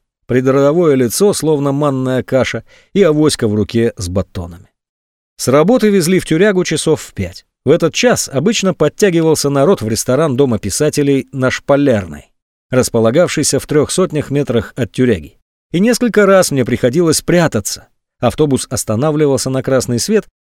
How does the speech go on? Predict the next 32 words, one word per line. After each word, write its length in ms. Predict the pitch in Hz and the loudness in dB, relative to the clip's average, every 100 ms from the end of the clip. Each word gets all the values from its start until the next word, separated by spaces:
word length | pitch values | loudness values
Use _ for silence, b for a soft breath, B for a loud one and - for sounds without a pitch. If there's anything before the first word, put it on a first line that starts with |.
| - | -4
и 80 | |
проходившие 720 | 165 175 - 165 226 - 185 | 0 2 2 0 0 2 2
знакомые 600 | 143 139 135 156 156 151 139 | 2 0 2 2 2 0 2
могли 360 | 135 120 123 | 0 2 0
увидеть. 680 | 117 113 92 92 85 - - _ _ _ _ | 0 -2 0 -4 -8 -18 -20 _ _ _ _
Тут 160 | - 254 | 0 2
уже 260 | 233 170 196 | 2 4 6
речь 200 | 196 - | 4 2
шла 300 | - 170 165 | 0 0 2
не 120 | 160 | 2
о 100 | 147 | 0
стыде. 520 | - 147 143 185 - - _ _ | 0 0 2 2 2 -4 _ _
Мы 140 | 170 196 | 0 2
с 40 | |
беременной 540 | 165 175 170 160 156 | 2 2 2 0 0
женой 340 | 107 131 151 143 | 0 0 0 0
жили 220 | 107 131 | 2 0
в 80 | 104 | 0
комнате 400 | 160 147 143 127 | -2 0 0 -2
девять 400 | 113 135 120 - | 0 2 0 0
метров 400 | 127 139 139 - | -2 -2 -4 -4
в 40 | |
окружении 500 | 107 107 95 120 113 | -4 -4 -2 0 0
злых 240 | 98 113 101 | 0 -2 -2
соседей. 520 | 117 - 104 - - _ _ _ | -4 -2 -4 -6 -20 _ _ _
Предполагался 720 | - 123 139 143 156 208 165 156 | -2 0 2 2 4 2 2 0
ребёнок 580 | 143 151 180 165 - - | 0 2 0 0 -4 -8
и 160 | 139 127 | -4 -4
все 260 | - 147 | 0 0
ужасы 440 | - 170 156 - 147 | 0 -2 -2 -2 -4
скученной 640 | - - 156 139 139 131 | -4 -6 -6 -4 -4 -4
жизни. 460 | 117 165 104 87 | -2 -2 -4 -8